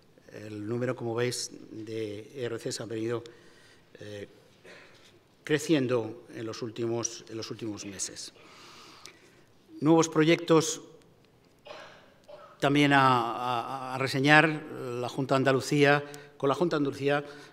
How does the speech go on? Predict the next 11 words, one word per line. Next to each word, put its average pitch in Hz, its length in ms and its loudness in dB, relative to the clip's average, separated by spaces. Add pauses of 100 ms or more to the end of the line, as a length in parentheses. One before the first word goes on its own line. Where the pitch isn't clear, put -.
(140)
pues 120 180 -6
nos 131 180 0
ha 170 40 4
aprobado 143 420 2
cincuenta 143 600 2
y 127 40 0
dos 147 180 0
proyectos 147 800 -2
hace 123 580 -2 (680)
algunas 120 320 -6
semanas 147 540 -4